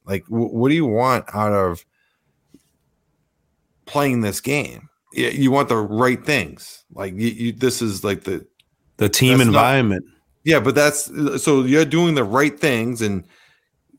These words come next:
Speaker 1: promoting the team concept and the moving pucks and, like, you were mentioning, like, the D to D and, like, understanding concepts.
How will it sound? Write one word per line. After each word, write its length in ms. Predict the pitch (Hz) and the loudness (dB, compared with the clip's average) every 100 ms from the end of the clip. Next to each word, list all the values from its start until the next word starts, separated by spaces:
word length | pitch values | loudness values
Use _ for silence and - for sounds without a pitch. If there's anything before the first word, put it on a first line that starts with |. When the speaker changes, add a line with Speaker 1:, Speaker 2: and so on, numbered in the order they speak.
| _ | _
Speaker 1:
promoting 760 | 139 135 143 143 135 127 110 - _ _ _ - | -2 2 4 4 0 -2 -6 -12 _ _ _ -6
the 120 | 117 | -6
team 480 | 110 151 143 131 123 | -4 -4 -2 -2 -4
concept 720 | 135 131 127 107 107 101 95 | -4 -2 -2 -2 -4 -4 -4
and 260 | 104 101 92 | -4 -4 -2
the 120 | 104 | -2
moving 360 | 110 139 135 | 0 0 -2
pucks 380 | 127 131 110 104 | -2 0 0 -2
and, 100 | 101 | -6
like, 160 | 95 87 | -6 -6
you 340 | 104 117 113 | -8 -2 0
were 100 | 104 | 0
mentioning, 400 | 104 107 104 113 | -2 -4 -4 -6
like, 160 | 101 87 | -6 -6
the 80 | 92 | -8
D 240 | 85 156 | -2 0
to 120 | 135 | 0
D 360 | 101 120 110 95 | -2 -2 0 -2
and, 100 | 87 | -6
like, 160 | 90 _ _ _ - | -10 _ _ _ -4
understanding 840 | 131 127 131 - 147 160 139 110 | -2 -2 -4 -4 0 0 0 -2
concepts. 640 | 85 - 165 185 - 78 | -2 0 2 0 -4 -10